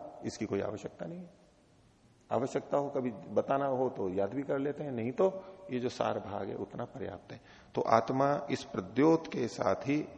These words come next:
यहां से लेकर के जाता है अपने सारे भाव, जो, जो उसने सीखे हैं और समझे हैं, अच्छे या गलत, गलत निष्कर्ष भी हो जाते हैं, उनको लेकर के वो आगे अगले जन्मों में जाता है।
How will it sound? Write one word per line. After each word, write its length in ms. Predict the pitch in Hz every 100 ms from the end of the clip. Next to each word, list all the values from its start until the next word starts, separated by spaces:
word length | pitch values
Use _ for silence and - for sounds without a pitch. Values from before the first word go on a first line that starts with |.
| -
यहां 240 | 110 98
से 140 | 98 131
लेकर 440 | 98 107 113 123
के 160 | - 101
जाता 280 | 95 92 101
है 40 |
अपने 300 | 98 117 107 -
सारे 320 | - 101 101
भाव, 380 | 98 107 110 -
जो, 100 | 101 -
जो 120 | 110 110
उसने 220 | - 110
सीखे 360 | - 110 -
हैं 300 | 120 131 147 - - - - - - -
और 140 | 101
समझे 420 | - 123 113 110 135
हैं, 360 | 135 143 -
अच्छे 280 | - - 170
या 120 | 156
गलत, 560 | 123 - - - - - - - -
गलत 200 | 101 143
निष्कर्ष 400 | 156 - 156 131
भी 100 | 147
हो 140 | 139 117
जाते 260 | 110 -
हैं, 160 | 156 - - -
उनको 240 | 117 120 123
लेकर 320 | 110 107 110
के 120 | -
वो 100 | 117
आगे 420 | - 101 95 110 - - -
अगले 240 | 117 104 104
जन्मों 320 | 107 90 92
में 160 | 117 139
जाता 300 | 95 -
है। 100 | -